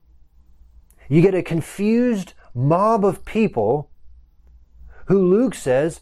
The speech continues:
"Some are crying out one thing, others yet another, and most don't even know why they are there." And you can imagine it.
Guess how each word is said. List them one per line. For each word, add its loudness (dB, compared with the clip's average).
"Some 0
are 2
crying -2
out -4
one -4
thing, -6
others -6
yet -6
another, -6
and -4
most -6
don't -6
even -6
know -4
why -8
they -6
are -8
there." -6
And -6
you -6
can -8
imagine -8
it. -14